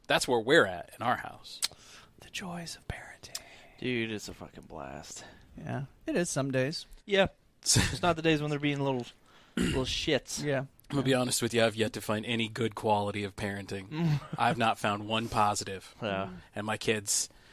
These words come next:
Speaker 1: ten and thirteen going on fourteen,
Speaker 2: Yeah,
Speaker 1: and I
Speaker 2: but
Speaker 1: have a nine-year-old going on, you know, that I don't really even know that well. So,
Speaker 2: Yeah.
Speaker 1: yeah, I know what you mean.
Speaker 2: Yeah.
Speaker 1: I don't find one good quality with my two that I do have that I live with every day.
Speaker 2: <laughs> You don't ever have those little glimmers of
Speaker 1: Nope.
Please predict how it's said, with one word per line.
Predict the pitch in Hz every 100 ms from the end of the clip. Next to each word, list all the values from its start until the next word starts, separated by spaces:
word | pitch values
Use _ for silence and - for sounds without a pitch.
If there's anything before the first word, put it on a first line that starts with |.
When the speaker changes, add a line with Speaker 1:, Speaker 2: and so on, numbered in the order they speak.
| - - - - _
Speaker 1:
ten | - - 113 110 110 110 113 113 113
and | 113 117 107 107 107 107 104 104 104 104 104 -
thirteen | 123 117 123
going | 113 113
on | 107
fourteen, | - 123 101 - 110 104 104
Speaker 2:
Yeah, | 285 262 254 247 240
Speaker 1:
and | 214
I |
Speaker 2:
but | 220
Speaker 1:
have | 113
a | 107
nine-year-old | 113 113 113 117 113 107 104 104 104 -
going | 110 107 107
on, | 104 104 104 113 -
you | 110 107
know, | 104 104
that | 110 101 101 -
I | 104
don't | 104 107
really | 104 107
even | 107 117
know | 127
that | 101
well. | 95 -
So, | - 107 101 135
Speaker 2:
Yeah. | 123 131 - - _ _
Speaker 1:
yeah, | 254 143 - -
I |
know | 170
what | 156
you | 170
mean. | 165 - -
Speaker 2:
Yeah. | 95 82 - - _ - - - -
Speaker 1:
I |
don't | 151 147
find | 160 131
one | 135 139
good | 139
quality | - 143 135 120
with | 117 113
my | 117
two | 110 160 131
that | 113
I | 107
do | 110 120
have | 110 101
that | 101
I |
live | 107 120
with | 110 110
every | 110
day. | 107 101 90 190
Speaker 2:
<laughs> |
You | 190 202
don't | 233 226
ever | 214 208
have | 202 202
those | 202 185
little | 190 180
glimmers | 160 165 170 175 165 156
of |
Speaker 1:
Nope. | 151 135